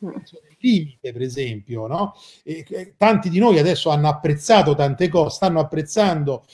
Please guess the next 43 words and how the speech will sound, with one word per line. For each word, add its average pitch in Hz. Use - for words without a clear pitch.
anche 170
la 151
qualità 175
del 170
rapporto 151
umano 175
che 143
si 190
crea, 170
e 175
se -
noi 233
non 226
dimenticheremo, 196
dico 135
io, 139
quello 156
che 151
adesso 156
ci 151
sta 156
mancando, 180
quando 147
speriamo 151
torneremo, 151
eh, 147
a-, 147
a-, 151
in 143
autunno 151
in 147
presenza, 208
eh, 185
forse 214
allora 180
anche 185
la 170
pandemia 190
ci 151
avrà 143
insegnato 139
qualcosa, 123
perché 143